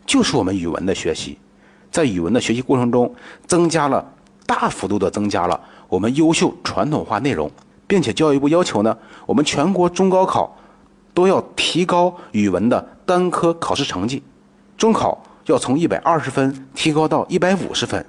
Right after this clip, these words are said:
高考要从一百五十分提高到一百八十分。那么江苏省呢，已经率先啊，从一百五十分高考啊，提高到了两百分。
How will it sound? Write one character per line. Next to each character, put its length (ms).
高 220
考 280
要 100
从 200
一 80
百 160
五 120
十 140
分 260
提 180
高 160
到 280
一 80
百 160
八 200
十 140
分。 180
那 80
么 80
江 280
苏 120
省 220
呢， 160
已 60
经 160
率 240
先 220
啊， 100
从 420
一 80
百 160
五 140
十 160
分 180
高 160
考 140
啊， 160
提 180
高 220
到 140
了 220
两 280
百 160
分。 180